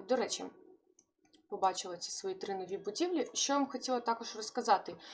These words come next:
що також, е, розробник не тільки додав ці три основні, да, нові будівлі, е,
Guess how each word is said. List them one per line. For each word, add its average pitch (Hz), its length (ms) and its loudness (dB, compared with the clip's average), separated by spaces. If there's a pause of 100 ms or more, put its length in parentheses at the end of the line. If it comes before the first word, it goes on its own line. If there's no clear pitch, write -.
що - 360 6
також, - 640 6
е, 247 180 4
розробник 240 720 4
не 247 180 2
тільки 214 380 -2
додав 208 440 6
ці 220 300 0 (120)
три 214 300 8
основні, 214 680 0
да, 240 260 4
нові 226 300 0
будівлі, 208 520 0
е, 415 100 -4